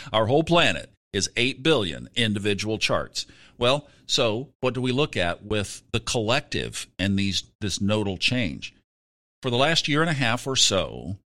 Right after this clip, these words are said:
the south node has been in Sagittarius, the north node has been in Gemini.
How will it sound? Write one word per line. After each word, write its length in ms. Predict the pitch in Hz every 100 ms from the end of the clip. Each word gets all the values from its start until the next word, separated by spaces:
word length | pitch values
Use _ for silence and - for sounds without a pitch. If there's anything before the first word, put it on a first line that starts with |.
| _
the 80 | 92
south 380 | - 113 117 120
node 440 | 110 104 107 101
has 240 | 98 107
been 180 | 101 104
in 140 | 104 101
Sagittarius, 800 | 113 101 101 - 110 98 98 -
the 100 | 92
north 340 | 95 90 -
node 220 | 95 90
has 160 | 90 82
been 160 | 98
in 120 | 87 87
Gemini. 480 | 92 80 73 57